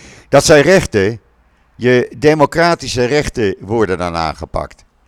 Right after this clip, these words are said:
En ja, in een land waar geen democratie meer is en waar extreemrechts de baas is, daar ga ik me niet zo prettig voelen. En dan mogen jullie me blijven uitschelden, zoals een, eh, aantal, eh, eh,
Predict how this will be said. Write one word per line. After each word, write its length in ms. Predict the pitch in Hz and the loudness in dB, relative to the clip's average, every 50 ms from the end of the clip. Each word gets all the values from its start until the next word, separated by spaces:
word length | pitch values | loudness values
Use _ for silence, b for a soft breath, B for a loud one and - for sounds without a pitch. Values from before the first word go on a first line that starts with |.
| b b b b b b b b b b | b b b b b b b b b b
En 360 | - 117 120 117 117 117 123 - _ _ _ _ _ _ _ _ _ _ | -2 2 2 2 2 0 -6 -14 _ _ _ _ _ _ _ _ _ _
ja, 320 | _ - 120 110 101 - - - _ _ _ _ _ _ _ _ _ _ _ _ | _ -2 0 0 0 0 -2 -10 _ _ _ _ _ _ _ _ _ _ _ _
in 160 | 135 120 107 | -6 -4 -2
een 80 | 104 | 2
land 360 | 107 113 127 127 113 - - - | 4 4 4 4 2 -2 -8 -14
waar 480 | - 98 98 92 107 101 98 95 92 85 - | -14 -4 -2 0 2 2 2 0 -2 -4 -8
geen 360 | - - - - 143 143 139 | -14 -16 -6 -4 -4 -4 -2
democratie 720 | 127 120 117 113 101 92 - - 98 90 - - - 139 | 0 0 0 0 0 -4 -4 -4 -6 -6 -6 -6 -8 -8
meer 200 | 127 117 110 101 | -6 -4 -4 -4
is 300 | 92 87 78 71 - - | -4 -4 -6 -6 -10 -14
en 180 | - - 104 92 | -10 -8 -6 -2
waar 200 | 95 107 101 98 | 0 0 0 0
extreemrechts 1000 | - - 95 - - - - - 120 135 151 165 160 135 95 113 98 85 - - | -2 -6 -10 -8 -10 -12 -10 -4 0 0 0 0 0 -4 -4 -4 -4 -6 -8 -12
de 100 | - 85 | -12 -8
baas 340 | 71 87 85 76 71 76 82 | -4 -4 -4 -4 -6 -8 -10
is, 280 | 101 107 113 - - _ b b b b b b b b b b b b b b b | -10 -10 -12 -14 -18 _ b b b b b b b b b b b b b b b
daar 140 | - 127 | 0 0
ga 160 | 110 127 131 131 | 2 2 0 0
ik 180 | - 170 151 - | 0 -4 -6 -6
me 100 | 139 147 | -8 -6
niet 220 | 139 143 160 - | -6 -6 -6 -6
zo 160 | - - 139 120 | -2 -2 -2 -2
prettig 400 | - - 147 139 - - 92 - | 0 -2 -2 -2 -2 -4 -10 -12
voelen. 360 | - 104 82 76 73 71 71 - _ _ _ _ _ _ _ _ _ _ _ _ _ _ _ _ _ | -12 -12 -10 -10 -10 -12 -12 -14 _ _ _ _ _ _ _ _ _ _ _ _ _ _ _ _ _
En 120 | _ 123 135 | _ -2 -2
dan 80 | 156 | 2
mogen 280 | 160 175 175 170 147 175 | 4 4 4 4 4 0
jullie 200 | 170 170 165 160 | 0 0 -2 -2
me 120 | 156 147 | -2 -2
blijven 400 | 135 156 151 151 151 135 156 - | 2 2 4 4 4 2 0 -2
uitschelden, 640 | - 170 175 180 - - - 165 131 117 107 101 104 | 0 2 2 2 2 0 0 2 2 2 2 0 0
zoals 440 | 101 123 120 117 120 117 110 - - | 0 0 2 2 2 0 0 -4 -6
een, 200 | 131 117 110 - - | -8 -8 -8 -10 -14
eh, 260 | - - 123 117 110 107 | -10 -6 -4 -2 -2 -4
aantal, 800 | - - - 123 123 110 - 123 110 107 101 98 98 98 104 101 | -4 -4 -4 -4 -4 -4 -4 -2 0 0 0 0 -2 0 0 2
eh, 760 | 95 95 90 87 87 - - - - 92 92 90 85 85 82 | 2 2 2 0 -2 -6 -10 -10 -8 -6 -4 -4 -4 -4 -6
eh, 80 | - | -6